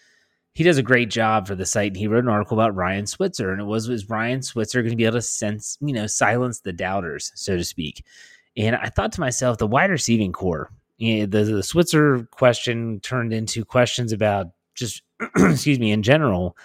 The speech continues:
the wide receivers for the Steelers. On paper, they are a very good group, maybe even borderline great group.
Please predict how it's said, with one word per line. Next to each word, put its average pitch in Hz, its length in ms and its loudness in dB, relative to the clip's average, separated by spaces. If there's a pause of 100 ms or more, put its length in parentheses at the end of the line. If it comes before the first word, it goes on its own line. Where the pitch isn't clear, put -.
(320)
the 127 80 6
wide 123 240 4
receivers 113 420 2
for 107 80 0
the 92 80 2
Steelers. 87 400 -2 (100)
On 185 340 2
paper, 87 600 2 (720)
they 107 160 8
are 104 120 10
a 98 100 6
very 117 640 8 (140)
good 92 420 4 (220)
group, 87 340 -6 (300)
maybe 156 280 2
even 143 280 4
borderline 98 720 2
great 135 240 4
group. 78 340 -6